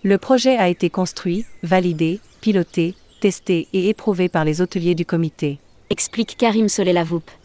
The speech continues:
Speaker 1: C'est du pratico-pratique, dans une démarche de progression et d'amélioration continue.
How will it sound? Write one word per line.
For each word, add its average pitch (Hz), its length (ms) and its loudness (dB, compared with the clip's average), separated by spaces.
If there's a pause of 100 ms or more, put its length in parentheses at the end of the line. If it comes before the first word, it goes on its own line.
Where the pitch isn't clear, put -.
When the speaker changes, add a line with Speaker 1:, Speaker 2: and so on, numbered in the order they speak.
(760)
Speaker 1:
C'est - 160 2
du 196 140 0
pratico-pratique, 202 1040 -4 (140)
dans 190 140 2
une 180 180 0
démarche 202 420 2
de 165 80 0
progression 196 640 -2
et 185 80 0
d'amélioration 180 760 2
continue. 160 520 -2